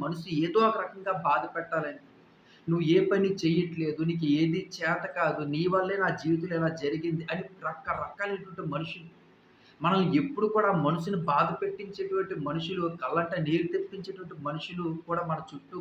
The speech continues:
కూడా శత్రువులుగా చేరుతారటండి. మరి వీళ్ళందరూ కూడా ఎన్ని మాటలు అన్నా సరే, ఇదంతా కూడా భగవంతుడే చూసుకుంటాడు. నన్ను ఈ, ఈ రోజు నేను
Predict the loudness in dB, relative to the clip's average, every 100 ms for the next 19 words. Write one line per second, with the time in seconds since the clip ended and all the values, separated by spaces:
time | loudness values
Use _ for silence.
0 | -2 2 2 2 -6 -16 -20 -6 -4 -4
1 | -2 2 4 4 2 2 0 0 -2 -2
2 | -4 -8 -6 -4 -2 -4 -6 -10 -6 -2
3 | -2 -2 -2 -2 0 -2 0 0 -2 -2
4 | -6 -4 -6 -8 -12 -14 -20 -20 -20 -14
5 | -4 -2 -2 -2 -2 0 2 0 -2 -2
6 | -2 0 0 -2 -4 -8 -8 -12 -6 -4
7 | -4 -4 -14 -20 -12 -2 0 0 0 -2
8 | -6 -16 -4 0 2 2 0 -2